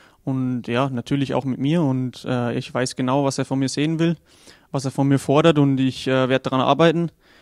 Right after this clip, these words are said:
nat-, äh, Tag für Tag und ich hoffe dann auch, dass ich dann auch irgendwann, ähm,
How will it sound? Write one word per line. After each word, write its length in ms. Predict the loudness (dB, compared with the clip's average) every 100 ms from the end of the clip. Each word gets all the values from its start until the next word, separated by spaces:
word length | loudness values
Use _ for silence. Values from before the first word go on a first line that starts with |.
| _ _ _
nat-, 180 | -10 -8
äh, 440 | -4 -2 -2 -2 -8 -4
Tag 240 | -4 -2
für 120 | -4
Tag 280 | -2 0 0
und 600 | 0 0 0 -2 -6 -16
ich 140 | -6
hoffe 160 | -4 -2
dann 140 | 0
auch, 280 | 2 0 -2
dass 200 | -8 -6
ich 100 | -6
dann 340 | -4 -2 -2 -4 _ _ -20 _ _
auch 180 | -6 -4
irgendwann, 640 | -2 0 0 0 2 0
ähm, 460 | 0 0 0 -2